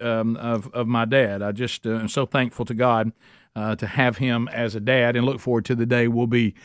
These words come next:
reunited. So let's talk about what's going on with the man church dot com. If you're not familiar with us, the man church dot com, this Bible study is about, you know, not just, uh,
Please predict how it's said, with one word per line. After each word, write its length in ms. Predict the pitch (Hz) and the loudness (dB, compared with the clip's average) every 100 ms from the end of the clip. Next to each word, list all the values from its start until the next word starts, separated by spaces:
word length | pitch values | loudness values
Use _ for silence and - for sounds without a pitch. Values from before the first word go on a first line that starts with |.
| - - | -20 -8
reunited. 720 | 127 143 139 127 151 101 101 - | 0 2 4 6 4 2 -4 2
So 300 | 165 139 120 - - | 4 4 0 -12 -6
let's 200 | 175 226 | 2 2
talk 240 | - 277 247 | 6 4 4
about 180 | 233 208 | 2 2
what's 180 | 202 | 2
going 280 | - 202 202 | 2 2 4
on 80 | 190 | 4
with 80 | 175 | 2
the 40 | |
man 220 | 160 175 | 2 2
church 320 | 180 175 156 160 | 2 0 0 2
dot 220 | 151 - | 2 2
com. 280 | 143 127 123 | 2 2 0
If 80 | |
you're 120 | 165 196 | 0 2
not 240 | 208 208 | 2 0
familiar 420 | 220 208 220 208 | 0 0 2 2
with 180 | 196 170 | 4 4
us, 280 | 127 131 - | 4 2 0
the 100 | 135 | -2
man 220 | 139 175 | 0 0
church 300 | - 170 - | 0 -2 2
dot 200 | 156 156 | 2 4
com, 380 | 151 120 123 156 - - - | 2 2 2 -2 -8 -16 2
this 240 | 165 220 | 4 4
Bible 360 | 185 190 190 196 | 4 6 6 4
study 520 | - - 160 165 185 | 0 2 4 4 2
is 120 | 170 | 0
about, 380 | 170 147 165 180 156 - | 0 2 2 2 -2 -8
you 100 | 165 | -2
know, 220 | 170 147 - - - | 2 2 -2 -10 -2
not 260 | 151 190 208 | 2 2 2
just, 380 | 196 - - | -2 -2 2
uh, 160 | 165 | 2